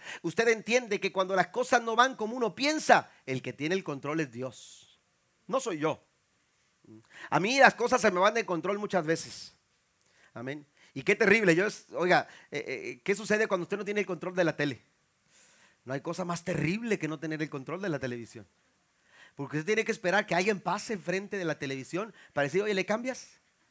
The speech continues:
¿Le subes?" <laughs> ¿Verdad?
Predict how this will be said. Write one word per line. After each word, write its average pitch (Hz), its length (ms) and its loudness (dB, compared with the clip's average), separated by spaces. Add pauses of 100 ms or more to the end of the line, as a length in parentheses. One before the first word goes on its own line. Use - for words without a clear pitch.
(960)
¿Le 156 100 0
subes?" 285 560 -8 (120)
<laughs> 110 340 -10 (840)
¿Verdad? 135 400 -2